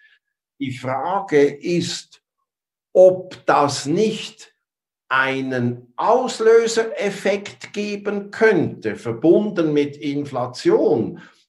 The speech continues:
dass eine Rezession entsteht. Im Moment, bin von Natur aus Optimist,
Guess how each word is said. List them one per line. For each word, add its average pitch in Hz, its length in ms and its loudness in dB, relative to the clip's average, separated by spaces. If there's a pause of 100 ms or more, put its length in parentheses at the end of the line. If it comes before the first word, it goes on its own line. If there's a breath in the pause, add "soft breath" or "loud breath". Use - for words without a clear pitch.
(120)
dass 135 500 -4
eine 131 520 0
Rezession 139 1000 -2
entsteht. 117 680 -4
Im 147 140 4
Moment, 185 720 0 (960 soft breath)
bin 127 200 -4
von 120 180 -4
Natur 135 540 2
aus 127 160 -2
Optimist, 120 800 -2